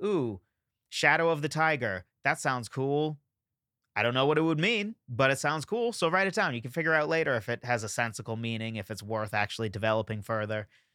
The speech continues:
You don't have to worry about that part here. Turn off that editor portion of your brain. Turn off that portion of your brain that says, "That's a bad idea. You suck." Turn that part of your brain off as much as you can, 'cause it's not helpful to this. And that's the glory of this songwriting session,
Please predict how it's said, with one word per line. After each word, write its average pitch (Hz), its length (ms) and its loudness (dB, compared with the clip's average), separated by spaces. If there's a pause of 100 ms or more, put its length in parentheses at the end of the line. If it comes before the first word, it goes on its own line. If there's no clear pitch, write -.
(300)
You 131 80 4
don't 143 60 6
have 151 140 2
to 160 80 0
worry 165 160 4
about 120 200 2
that 101 160 0
part 98 200 -4
here. 85 200 -4 (200)
Turn 151 220 0
off 160 200 0
that 127 240 2
editor 139 360 2
portion 131 380 -2
of 113 100 -4
your 113 100 -4
brain. 107 280 -2
Turn 147 220 -6
off 151 160 -2
that - 200 -2
portion 143 300 -2
of 123 80 -4
your 123 100 0
brain 117 200 2
that 104 120 -8
says, 110 160 -8
"That's 180 240 -6
a 120 80 -8
bad 113 360 2
idea. 98 400 -6
You 139 260 -8
suck." - 520 -6 (640)
Turn 185 220 2
that 170 200 2
part 165 200 4
of - 20 4
your 151 80 2
brain 139 240 2
off 98 360 -6
as 120 120 -6
much 147 220 -2
as 147 60 -2
you 127 60 -2
can, 113 200 0
'cause 117 140 -10
it's 127 60 -8
not 160 160 0
helpful 156 360 -4
to - 120 -18
this. - 280 -20 (680)
And 127 100 -2
that's 147 140 2
the 156 80 2
glory 147 420 4
of 131 80 0
this 127 180 -2
songwriting 120 440 0
session, - 360 -10